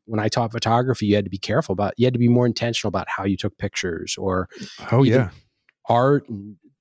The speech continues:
Speaker 1: the, video games, movies. There's nothing that can't be pirated. So
Speaker 2: Right.
Speaker 1: what's happening? What does that mean? Like, doesn't that put a lot of people out of work? And that's really what we're gonna talk about today, is this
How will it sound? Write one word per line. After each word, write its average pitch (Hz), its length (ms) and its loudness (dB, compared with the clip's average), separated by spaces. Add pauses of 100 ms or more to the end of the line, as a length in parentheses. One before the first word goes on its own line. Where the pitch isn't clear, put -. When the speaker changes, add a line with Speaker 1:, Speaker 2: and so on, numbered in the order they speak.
(160)
Speaker 1:
the, 135 340 2
video 123 380 2
games, 131 460 2
movies. 127 320 6
There's 120 160 0
nothing 135 300 2
that 110 120 0
can't 110 200 -2
be 104 100 -4
pirated. 107 600 -2 (480)
So 113 540 2 (300)
Speaker 2:
Right. 76 240 -6 (200)
Speaker 1:
what's 139 260 0
happening? 123 760 -2
What 139 100 2
does 165 100 2
that 147 140 2
mean? 117 340 2 (200)
Like, 98 160 -4 (600)
doesn't 131 260 0
that 120 160 0
put 127 120 2
a 104 40 2
lot 101 180 0
of 104 60 -2
people 95 240 -2
out 92 100 -4
of 82 60 -4
work? 120 460 -2 (480)
And 117 120 2
that's 165 180 0
really 151 220 6
what 120 180 2
we're 107 60 -4
gonna 104 180 0
talk 170 300 -4
about 95 180 -4
today, 95 320 -4
is 95 180 -2
this - 400 -2